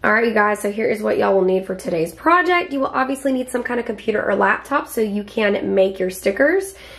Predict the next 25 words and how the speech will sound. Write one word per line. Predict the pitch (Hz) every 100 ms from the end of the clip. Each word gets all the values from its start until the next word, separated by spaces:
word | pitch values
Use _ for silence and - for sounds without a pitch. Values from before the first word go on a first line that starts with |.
| - - -
Um, | 247 233 247
next | 254 277 -
is | - 254
some | - 233
kind | 226 233 311
of | -
sticker | - 214 214
paper. | 208 - 196 - 139
So | - 220
I | 202
really | 208 208 233
like | 202 180 165
these | 196 196
by | 185
Nito | 175 190 240 262 254
Labels. | 196 196 190 185 185
They | -
are | 170
the | 170
matte | 175 175 214 -
finish, | - 214 208 -
water | 196 190
resistant | 190 190 196 180 - 185 -
vinyl | 175 175 160 165 160
labels. | 165 170 160 156 -